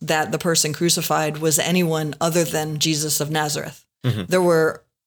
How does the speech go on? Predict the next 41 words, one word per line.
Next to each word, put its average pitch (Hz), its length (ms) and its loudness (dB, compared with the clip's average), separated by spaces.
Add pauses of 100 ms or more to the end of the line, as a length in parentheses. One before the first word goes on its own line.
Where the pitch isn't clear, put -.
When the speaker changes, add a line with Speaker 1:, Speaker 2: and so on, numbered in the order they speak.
(120)
Speaker 1:
a 185 40 0
lot 170 300 2
of 277 120 -2
people 220 460 0
at 190 160 0
the 269 80 -2
crucifixion, 240 680 0
according 190 340 0
to 185 100 -2
the 170 100 0
historical 175 500 0
records, 170 400 -2
who 190 140 2
knew 196 320 6
Jesus 202 460 2
well. 202 400 0 (140)
His, 185 360 2
his 170 160 2
own 180 180 4
mother 196 280 4
was 160 220 0
there. - 320 -6 (420)
Speaker 2:
Mm-hmm. 101 120 -4 (160)
Speaker 1:
Okay, 151 320 -2 (200)
the 170 240 0
Apostle 175 420 0
John, 175 420 0
who 170 140 2
had 175 160 2
just 175 240 2
spent 165 360 -2
the 156 80 -4
past - 400 -2
three 190 220 2
years 185 460 2
with 143 180 -6
Jesus, - 580 -8 (240)
he 202 160 2
Speaker 2:
Mm-hmm. 196 80 4
Speaker 1:
was 160 180 2
there. 139 260 -2